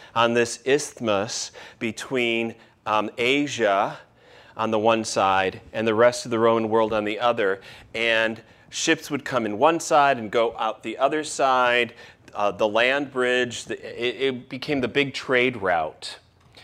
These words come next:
And so they got it from every direction, every different group, everything going on. It was just this really pluralistic society,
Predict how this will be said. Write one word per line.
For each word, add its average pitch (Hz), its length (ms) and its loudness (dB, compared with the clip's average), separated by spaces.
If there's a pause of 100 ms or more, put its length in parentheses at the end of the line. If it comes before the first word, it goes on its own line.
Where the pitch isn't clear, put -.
(320)
And 127 240 4
so 147 160 0
they 165 180 4
got 143 380 6
it 127 160 -2
from 120 240 -4
every 156 320 2
direction, 123 720 0
every 143 280 0
different 143 360 -4
group, 113 420 -2
everything 143 460 0
going 120 360 0
on. 104 320 0
It 107 120 -12
was 110 180 -6
just 123 300 -8
this 110 200 -10
really 117 300 -2
pluralistic 131 840 -4
society, 104 920 -6